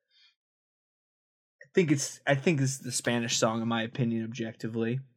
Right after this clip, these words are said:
Um, personally, I think that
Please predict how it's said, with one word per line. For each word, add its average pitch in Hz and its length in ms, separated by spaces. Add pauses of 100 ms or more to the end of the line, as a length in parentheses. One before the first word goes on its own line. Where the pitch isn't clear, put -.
(300)
Um, 120 500 (960)
personally, 120 840 (200)
I 139 160
think 165 360
that 160 360